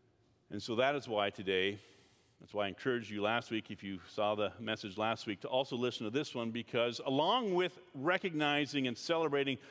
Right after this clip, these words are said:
God's incredible, intense ability to do whatever he needs to do in this world, we also need to be deeply aware of his quiet power. So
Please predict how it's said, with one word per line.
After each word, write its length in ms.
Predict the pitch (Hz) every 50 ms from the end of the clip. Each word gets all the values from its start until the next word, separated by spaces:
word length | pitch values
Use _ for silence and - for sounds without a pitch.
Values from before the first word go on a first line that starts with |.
| - - 120
God's 460 | 120 143 143 160 165 165 160 - -
incredible, 500 | 151 131 120 - 156 160 165 156 151 143
intense 500 | 139 131 - - 147 147 147 147 - -
ability 520 | 139 120 113 147 151 147 135 131 131 131
to 100 | 135 -
do 180 | 120 113 135 143
whatever 300 | 127 123 120 139 156 160
he 160 | 160 151 151
needs 240 | 147 147 151 143 -
to 60 | -
do 180 | 120 135 147 143
in 80 | 131
this 180 | 127 120 107 -
world, 400 | 135 143 151 147 123 113 113 110 - - - - - - - - - - _ _ _ _ _ _ _
we 100 | - 117
also 280 | 123 143 151 - - 151
need 180 | 127 123 127 123
to 60 | 117
be 300 | 107 113 123 123 120 117
deeply 600 | 107 98 95 95 156 196 208 - - 120 98 90
aware 560 | 92 98 87 90 87 82 80 80 85 90 90 87 - - _ _ _ _ _ _
of 240 | - 92 92 92 85 -
his 540 | - 95 90 90 90 87 80 - - - -
quiet 440 | - - 80 73 120 92 73 - - - - _ _ _ _ _ _ _
power. 360 | - - 65 62 62 60 - - _ _ _ _ _ _ _ _ _ _ _ _ _ _ _ _ _ _ _ _ _ _ _ _ _ _ _ _ _ _ _ _ _ _ _ _ _ _ - - - - - - - - - - - - - _ _ _ _
So 360 | - - - 120 117 123 165